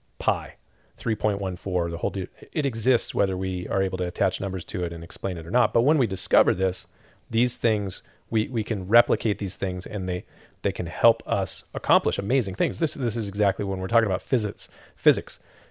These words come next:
You know, there are theories in physics that have been put forward for decades, and then we're able to prove these theories scientifically through, like, the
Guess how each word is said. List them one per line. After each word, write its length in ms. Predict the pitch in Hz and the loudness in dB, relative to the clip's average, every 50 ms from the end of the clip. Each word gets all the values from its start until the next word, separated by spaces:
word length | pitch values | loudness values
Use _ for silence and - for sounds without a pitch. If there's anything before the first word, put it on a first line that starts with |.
| _ | _
You 80 | - 123 | 0 2
know, 100 | 120 120 | 4 6
there 160 | 120 147 139 | 8 8 6
are 60 | 98 | 6
theories 600 | 87 - - - - 156 156 131 95 87 87 90 - | 4 0 -6 0 2 4 4 4 4 0 -2 -6 -6
in 140 | - 98 90 | -6 -8 -8
physics 460 | - - 139 131 95 87 87 - - | -2 0 0 0 2 0 -6 -6 -6
that 120 | - 95 95 | -6 -6 -4
have 60 | 90 | -4
been 120 | 95 90 | -6 -6
put 180 | - - 110 - | -2 -2 -2 -2
forward 380 | _ - 107 101 92 92 90 - | _ 0 0 0 0 -2 -4 -6
for 340 | - - 95 90 87 82 - - _ _ _ _ _ - 110 | -6 -4 -2 -2 -2 -4 -6 -12 _ _ _ _ _ -14 2
decades, 560 | 101 110 107 - - 82 76 101 - - - _ _ _ _ _ _ _ _ _ _ _ _ _ _ _ - | 4 4 4 4 2 -4 -4 -6 -8 -12 -20 _ _ _ _ _ _ _ _ _ _ _ _ _ _ _ 0
and 160 | 139 123 127 | 2 4 4
then 180 | 139 151 135 123 | 4 4 4 6
we're 160 | 120 113 110 | 4 4 4
able 200 | 110 110 107 101 | 4 2 2 0
to 60 | 95 | -2
prove 380 | - - - 160 170 185 156 110 | -2 0 2 4 4 4 2 0
these 220 | 101 95 92 - | -2 -2 -2 -4
theories 400 | - - 92 85 82 82 87 90 | -6 -6 -4 -4 -4 -4 -6 -8
scientifically 720 | - - - 104 101 95 87 - 117 107 101 - - 85 85 | -8 -4 -2 0 0 0 0 -2 -2 -2 -2 -6 -6 -8 -8
through, 260 | - - 110 98 92 | -8 -6 -6 -6 -4
like, 220 | 92 95 92 92 - | -2 -4 -4 -4 -2
the 200 | - 95 87 | -2 -2 -2